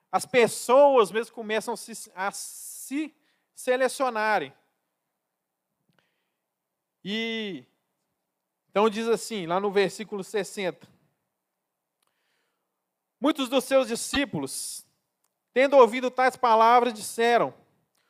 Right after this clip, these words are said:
'Duro é esse discurso, quem pode suportá-lo?'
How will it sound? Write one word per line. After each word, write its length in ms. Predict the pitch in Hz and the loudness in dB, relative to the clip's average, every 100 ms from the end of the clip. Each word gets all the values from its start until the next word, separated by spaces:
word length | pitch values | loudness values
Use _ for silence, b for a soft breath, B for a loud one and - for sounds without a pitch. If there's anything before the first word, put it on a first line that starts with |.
| _ _ | _ _
'Duro 560 | _ 247 302 320 226 180 | _ 6 8 8 6 4
é 100 | 220 | 4
esse 240 | 214 220 | 2 -2
discurso, 720 | 214 - - 240 240 - - _ _ _ _ _ _ - | -10 -10 -2 0 0 -2 -12 _ _ _ _ _ _ -8
quem 180 | 294 | -6
pode 300 | 285 269 269 | 4 6 6
suportá-lo?' 840 | - 247 247 208 - 220 277 202 | 2 -4 0 0 0 2 2 2